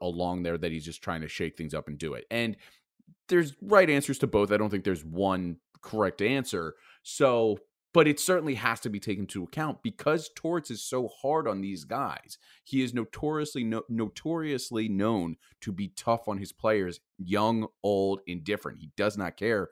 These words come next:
He wants to just make them the best hockey player possible. So when you're not playing up to snuff like he expects you to,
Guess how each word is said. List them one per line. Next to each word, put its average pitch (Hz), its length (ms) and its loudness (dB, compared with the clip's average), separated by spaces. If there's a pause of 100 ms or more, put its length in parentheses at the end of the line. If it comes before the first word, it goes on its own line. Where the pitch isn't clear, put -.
(140)
He - 180 0
wants 123 240 0
to - 60 -12
just 87 180 -10
make 92 240 0
them 95 160 -2
the 80 80 -6
best 95 340 -4
hockey 101 400 0
player 87 340 -6
possible. 90 600 -4 (300)
So 95 520 0 (140)
when 101 260 -2
you're 98 120 0
not 117 220 -2
playing 104 280 -2
up 101 140 -2
to 87 80 -10
snuff 127 520 0
like 85 200 -6
he 92 120 -4
expects 143 380 -2
you 98 80 -2
to, 85 300 -4